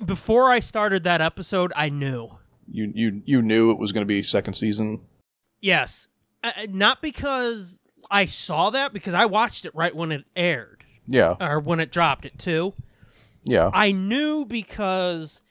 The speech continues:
Speaker 1: about an hour before, the talk had gone from, "The Loki finale's coming up, the Loki finale." About an hour before, they're like, "The Loki season finale." And I'm like,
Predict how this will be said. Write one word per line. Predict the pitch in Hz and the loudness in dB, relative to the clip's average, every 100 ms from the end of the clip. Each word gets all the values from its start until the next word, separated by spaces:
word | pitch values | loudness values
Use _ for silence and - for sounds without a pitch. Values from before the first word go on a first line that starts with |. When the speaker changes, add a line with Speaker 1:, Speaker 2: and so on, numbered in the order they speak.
| _ _ - | _ _ -4
Speaker 1:
about | 202 208 190 | 2 4 4
an | 165 165 | 0 -4
hour | 160 202 240 233 | 2 4 4 2
before, | 175 - 202 214 233 247 | -4 -4 0 2 2 0
the | 175 | -8
talk | - 226 240 - | -2 2 2 0
had | 214 165 | -8 -6
gone | 202 202 190 | -4 -4 -4
from, | 202 185 175 | -4 -4 -4
"The | 185 | 0
Loki | 269 339 285 | 0 0 -4
finale's | - 233 208 185 170 - | -4 -2 -2 -2 -6 -8
coming | 196 185 175 | -8 -6 -6
up, | 156 | -8
the | 180 | -4
Loki | 208 311 - 254 | 2 2 2 -4
finale." | 208 190 160 139 131 _ _ _ | 0 0 0 -4 -12 _ _ _
About | 180 185 | -2 0
an | 175 165 | 0 2
hour | 220 254 | 4 4
before, | 226 - 254 220 | 2 -2 0 0
they're | 180 | 0
like, | 170 156 | 0 0
"The | 208 | 2
Loki | 311 370 285 | 2 4 0
season | - 226 185 180 | 0 -2 -4 -6
finale." | 156 175 156 147 135 135 | -6 -4 -4 -4 -6 -8
And | 160 | -8
I'm | 165 | -6
like, | 147 131 - | -6 -8 -12